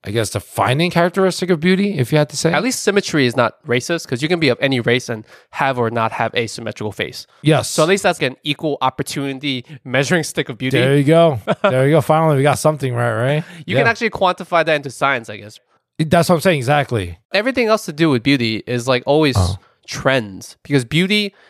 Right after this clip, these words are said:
Speaker 2: as a standard changes over time, does it not?
Speaker 1: That
Speaker 2: It's
Speaker 1: is true. Yeah, yeah, yeah, you're right, man.
Speaker 2: If you looked at back in the olden times, being fat was a sign of being beautiful. Being full and
Speaker 1: Voluptuous.
Speaker 2: voluptuous was a sign that you were not poor.
Speaker 1: Yeah.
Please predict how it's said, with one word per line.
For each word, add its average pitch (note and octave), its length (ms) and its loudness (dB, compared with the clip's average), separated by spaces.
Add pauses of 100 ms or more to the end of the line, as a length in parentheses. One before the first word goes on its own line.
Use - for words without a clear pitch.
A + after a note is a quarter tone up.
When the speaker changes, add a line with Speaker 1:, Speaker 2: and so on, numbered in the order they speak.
(140)
Speaker 2:
as C3 140 0
a C3 60 -2
standard C#3+ 580 0
changes B2 420 -2
over A2 200 0
time, A2 240 -4
does G#2 160 -8
it G#2 60 -6
not? A2+ 260 -6 (220)
Speaker 1:
That A#2+ 140 4
Speaker 2:
It's C#3 80 6
Speaker 1:
is C3 60 -2
true. C3 140 4
Yeah, A2+ 120 4
yeah, A2 300 4
yeah, G#2 60 2
you're G2+ 100 0
right, G2 180 0
man. F#2 240 -6 (220)
Speaker 2:
If - 160 -4
you G3+ 80 2
looked G3 180 0
at D#3 100 2
back D3+ 220 2
in C#3 140 -2
the B2 200 -2
olden D3 300 0
times, G#2+ 460 -4 (280)
being D#3+ 200 0
fat - 500 -2 (180)
was C3+ 160 2
a B2+ 60 -2
sign B2+ 300 0
of A2 80 -8
being A#2+ 180 -6
beautiful. B2+ 400 -4 (380)
Being D#3+ 320 2
full E3 680 0
and B2 280 -4 (280)
Speaker 1:
Voluptuous. G#2+ 680 0
Speaker 2:
voluptuous B2+ 600 0
was B2+ 120 -2
a C3 60 -2
sign C#3+ 280 0
that B2+ 160 2
you C#3 100 0
were C#3+ 80 2
not C3+ 220 -2
poor. B2+ 540 0 (100)
Speaker 1:
Yeah. E2+ 300 -4